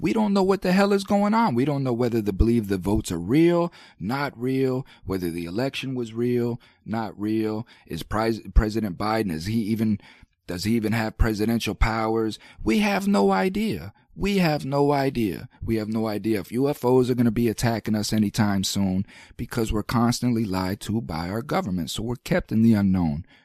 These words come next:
We're ignorant. We're told we're the greatest country in the world, but we're not. So because of these, it creates trauma.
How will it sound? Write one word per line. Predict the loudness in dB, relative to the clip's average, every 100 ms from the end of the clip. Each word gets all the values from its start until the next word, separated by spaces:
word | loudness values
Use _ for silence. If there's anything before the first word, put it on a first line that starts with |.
| -10
We're | -6 2
ignorant. | 2 4 2 -2 -6 _ -6
We're | -4
told | 0 2 2 4
we're | 2
the | 4
greatest | 4 4 4 2
country | 0 2 4
in | 4
the | 2
world, | 0 -2 -2
but | -4 -6
we're | -4
not. | -4 -4 -8 -16 _ _ _ _ _ _ _ -20 -20 -16
So | -6 0 0 0 -6 _
because | -6 -4 -4 -4 -4
of | -6
these, | -4 -4 -4 -6 -8 -12 _ _ _ _ _ _ _ _ _ _ _ _ _ _ _ _
it | -2 0
creates | -2 0 2 2 2 -2 -4 -10 -12 -18 _ _ _ _ _ _ _ _ _ _ _ -8
trauma. | -4 -2 -2 -2 -6